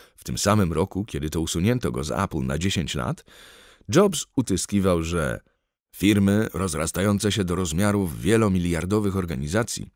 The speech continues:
z jakiegoś powodu tracą przyświecającą im wizję. W chwili jego śmierci Apple było już od dawna taką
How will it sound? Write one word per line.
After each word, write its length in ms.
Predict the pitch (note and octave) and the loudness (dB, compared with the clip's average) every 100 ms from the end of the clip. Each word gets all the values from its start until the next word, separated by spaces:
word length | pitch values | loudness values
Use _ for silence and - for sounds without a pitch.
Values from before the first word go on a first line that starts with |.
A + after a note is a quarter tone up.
| - | -12
z 100 | C2 | -8
jakiegoś 480 | C2 D2+ C#3 D3 | -6 -4 -2 -2
powodu 420 | - F2 F2 F#2 F2+ | -2 -2 0 0 -2
tracą 480 | - A#2 B2+ A#2+ | 0 -2 0 -4
przyświecającą 760 | A2 F2 D#2 C#2+ D#2 D2 F#2+ G2+ | -4 -6 -4 -4 -4 -4 -4 -2
im 160 | G2+ F#2 | 0 0
wizję. 480 | F#2+ A#1+ G1+ G#1 - _ _ _ _ _ _ _ _ - - - _ _ _ | -2 -6 -8 -12 -14 _ _ _ _ _ _ _ _ -20 -20 -20 _ _ _
W 80 | - | -12
chwili 240 | - - | -6 0
jego 220 | C3 G#2+ | 2 2
śmierci 480 | - C#3 D3 - - | 0 0 -2 -4 -6
Apple 340 | - C#3+ E3 D#3+ | -4 -2 0 0
było 220 | F2+ F2 | 0 0
już 140 | F2 | 0
od 180 | - F#2+ | -2 -4
dawna 340 | F2 A#2 E2+ B1 | -2 -4 -4 -6
taką 340 | C#2 C#2 A#1 | -8 -6 -8